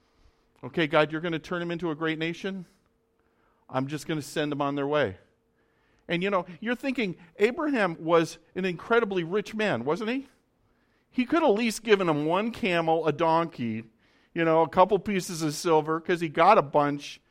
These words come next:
from the king of, you know,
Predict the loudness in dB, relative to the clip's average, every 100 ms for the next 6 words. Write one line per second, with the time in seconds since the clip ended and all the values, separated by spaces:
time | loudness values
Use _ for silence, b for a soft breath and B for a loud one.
0 | _ _ _ _ _ 2 4 4 0 -6
1 | b -4 -4 -2 -2 0 -2 -4 -2 0
2 | 2 0 -2